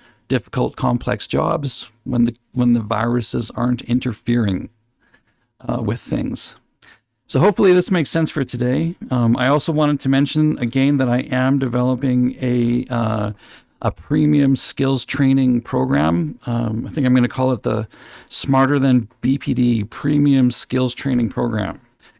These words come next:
Kind of a long title. Uh, but it's coming, it's being developed, um, probably about a quarter of the way there now, maybe a little bit more. Um,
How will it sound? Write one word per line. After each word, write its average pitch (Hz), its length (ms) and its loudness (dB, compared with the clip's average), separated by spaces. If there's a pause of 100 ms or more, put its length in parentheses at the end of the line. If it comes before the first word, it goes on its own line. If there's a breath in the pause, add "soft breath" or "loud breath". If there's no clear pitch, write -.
Kind 120 140 -2
of 107 60 -4
a 107 40 -2
long 104 220 0
title. 101 420 -6 (760 loud breath)
Uh, 113 140 -2
but 131 180 0
it's 147 160 0
coming, 185 360 2
it's 117 220 -2
being 131 240 4
developed, 127 600 -2
um, 117 720 -2 (300)
probably 123 200 -2
about 120 160 -2
a 110 40 -8
quarter 123 400 -2
of 117 100 -6
the 123 80 -4
way 123 200 -2
there 123 200 0
now, 127 180 2
maybe 123 280 2
a 120 80 0
little 123 220 -2
bit 120 160 -4
more. 123 420 -2 (640 soft breath)
Um, 117 540 0